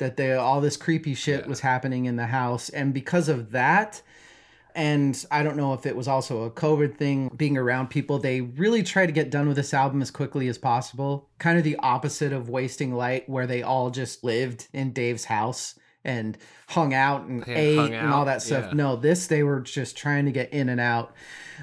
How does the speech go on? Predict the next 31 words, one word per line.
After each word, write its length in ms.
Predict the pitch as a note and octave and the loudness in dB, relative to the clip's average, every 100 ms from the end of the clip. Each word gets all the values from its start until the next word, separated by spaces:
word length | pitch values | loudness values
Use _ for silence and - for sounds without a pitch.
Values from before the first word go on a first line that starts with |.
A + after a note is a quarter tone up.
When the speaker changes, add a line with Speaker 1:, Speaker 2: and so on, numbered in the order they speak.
| - - | -18 -4
Speaker 2:
That, 200 | C3+ A3 | -2 0
and 100 | F#3+ | 0
I'm 100 | D#3 | 0
sure 200 | - E3 | 2 0
Greg 420 | B2+ C3 D#3 D3 | 0 0 0 -2
Kurstin 800 | - D3+ D3+ - B2 A2+ G#2 G2+ | 0 2 2 0 -2 -2 -4 -6
probably 320 | C#3+ C#3 A#2+ | 0 0 0
charges 580 | G#2 - C3+ C3+ A#2+ G2+ | -2 0 2 2 0 -6
a 60 | G2 | -6
pretty 280 | A#2 G#2+ G2 | -4 -4 -4
penny, 500 | A#2 G#2+ G2 G2 - | -4 -4 -6 -8 -12
so. 480 | - B2 A2 G#2 F#2+ | -4 -2 0 0 0
Speaker 1:
Yes, 520 | D#3 D#3 - - - | 2 2 2 -4 -6
and 160 | F3 C#3 | -2 2
Greg 240 | E3+ F3+ | 4 4
Kurstin, 640 | F3+ G3 F3+ - F3 F#3 G3 - - - - - | 4 2 4 4 4 4 2 -10 -20 -20 -20 -12
he 160 | E3 F3+ | 2 6
also 240 | F3+ F3+ | 6 4
did 180 | E3+ D#3+ | 2 2
Concrete 440 | - D#3+ D#3 E3 D3+ | 2 0 2 0 0
and 100 | C3 | 0
Gold, 460 | C#3 B2+ B2 B2 - | 2 2 0 -2 0
right? 180 | E3 F3+ | 2 4
It 40 | |
was 100 | D3 | 4
Concrete 380 | - G3+ G3+ A3 | 4 2 4 0
and 80 | F#3 | 2
Gold 200 | G#3 A3 | 2 4
that 100 | A3+ | 2
he 80 | A#3+ | 2
did? 300 | A#3+ A#3+ | 0 0